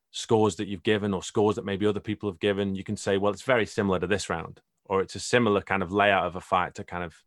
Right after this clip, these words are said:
to a-, another kind of round." And it kind of, yeah, it ju-, you just can't help but, uh,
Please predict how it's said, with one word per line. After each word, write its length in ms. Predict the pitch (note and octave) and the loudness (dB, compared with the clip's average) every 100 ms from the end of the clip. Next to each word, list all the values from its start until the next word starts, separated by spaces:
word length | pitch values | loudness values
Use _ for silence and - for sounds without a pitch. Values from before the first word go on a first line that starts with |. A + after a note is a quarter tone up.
| _ | _
to 200 | - F#2 | -2 0
a-, 120 | F#2 | 0
another 220 | F#2+ A2 F#2+ | 0 0 -2
kind 220 | E2+ E2 | -8 -8
of 60 | |
round." 320 | E2 D2 F2 - | -8 -10 -14 -18
And 100 | - _ _ _ - | -20 _ _ _ -8
it 220 | - - | -8 -6
kind 180 | A2 G#2+ | -4 -4
of, 180 | F2+ - _ - - - _ _ _ | -6 -12 _ -20 -20 -20 _ _ _
yeah, 220 | - D#3 D3 | 2 4 4
it 80 | |
ju-, 100 | C#3+ | 2
you 220 | D#3 D#3+ D3+ | -2 -2 0
just 180 | D3+ | -2
can't 240 | - C3 G#2+ | 2 4 6
help 200 | A2 G#2 | 4 2
but, 120 | G2+ | 2
uh, 200 | G2 | 2